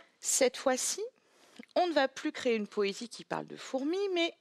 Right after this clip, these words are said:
une poésie qui parle d'un ourson. Je vais te donner le début de la poésie. Donc, je vais te donner le premier vers de la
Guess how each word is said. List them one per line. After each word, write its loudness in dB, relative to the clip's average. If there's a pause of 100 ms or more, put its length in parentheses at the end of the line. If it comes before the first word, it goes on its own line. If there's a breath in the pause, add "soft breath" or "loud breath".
(120)
une 0
poésie -2
qui -8
parle 2
d'un 2
ourson. -2 (920 loud breath)
Je 0
vais 2
te -4
donner 2
le 2
début 0
de 2
la 4
poésie. 0
Donc, -4
je -8
vais 2
te -2
donner 0
le 4
premier 2
vers -2
de -4
la 2